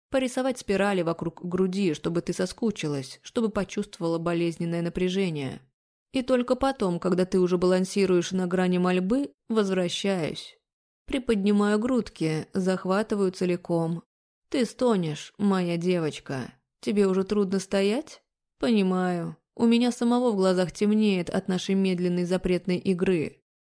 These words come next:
Подталкиваю её к кровати, она двигается послушно, прилежно. Садится и сразу откидывается назад. Я опускаюсь на колени, глажу стройные узкие бёдра,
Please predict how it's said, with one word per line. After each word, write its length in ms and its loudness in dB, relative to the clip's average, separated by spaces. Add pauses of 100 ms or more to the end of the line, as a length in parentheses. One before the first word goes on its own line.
(180)
Подталкиваю 760 2
её 300 2
к 60 -14
кровати, 680 0
она 220 4
двигается 540 2
послушно, 840 -4
прилежно. 760 -2 (440)
Садится 540 -2
и 140 -4
сразу 420 0
откидывается 680 -2
назад. 580 -2 (280)
Я 220 2
опускаюсь 720 -2
на 100 0
колени, 640 -2
глажу 440 2
стройные 600 0
узкие 460 -2
бёдра, 580 -2